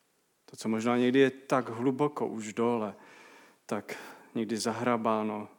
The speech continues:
tak vždycky, vždycky tam je naděje. Navzdory všem potížím, navzdory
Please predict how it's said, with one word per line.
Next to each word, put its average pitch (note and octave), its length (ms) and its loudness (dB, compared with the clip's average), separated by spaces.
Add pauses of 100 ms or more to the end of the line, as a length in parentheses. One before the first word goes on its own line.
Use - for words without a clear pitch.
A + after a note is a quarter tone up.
(280)
tak - 160 -18 (100)
vždycky, G2+ 600 -10 (920)
vždycky G#2 320 -8
tam F#2+ 200 -10
je F#2+ 100 -8
naděje. F#2 500 -8 (500)
Navzdory C3 480 4
všem D#3 280 6
potížím, C3+ 800 -2 (340)
navzdory A#2+ 480 4